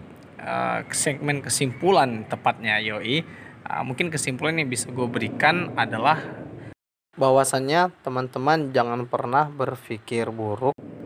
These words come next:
tentang sesuatu hal yang kalian sendiri itu belum mencoba dalam hal tersebut gitu. Kayak contoh, dulu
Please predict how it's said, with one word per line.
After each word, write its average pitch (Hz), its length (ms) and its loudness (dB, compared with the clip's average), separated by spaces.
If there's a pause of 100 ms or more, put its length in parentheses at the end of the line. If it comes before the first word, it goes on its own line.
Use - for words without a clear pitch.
(180)
tentang 143 640 2
sesuatu 123 560 -2
hal 147 400 6 (240)
yang 143 240 2
kalian 127 400 4
sendiri 123 560 2
itu 165 160 2
belum 139 400 0
mencoba 123 320 0
dalam 113 240 0
hal 107 160 0
tersebut 123 480 -2
gitu. - 160 -12 (640)
Kayak - 240 0
contoh, 135 320 2 (240)
dulu 143 240 4